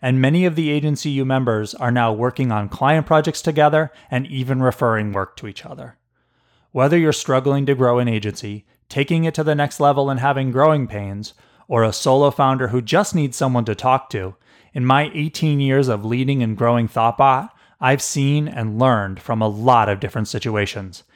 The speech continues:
and I'd be happy to work with you.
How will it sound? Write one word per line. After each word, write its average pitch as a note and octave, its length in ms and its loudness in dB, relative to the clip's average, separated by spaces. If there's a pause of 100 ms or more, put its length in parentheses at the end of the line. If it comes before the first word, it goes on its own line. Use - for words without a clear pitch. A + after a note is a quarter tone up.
(220)
and A#2 140 -2
I'd G#2+ 140 0
be G#2+ 120 -4
happy G2+ 540 0 (260)
to A2+ 100 0
work G2 280 -4
with - 180 -10
you. A#2+ 220 -10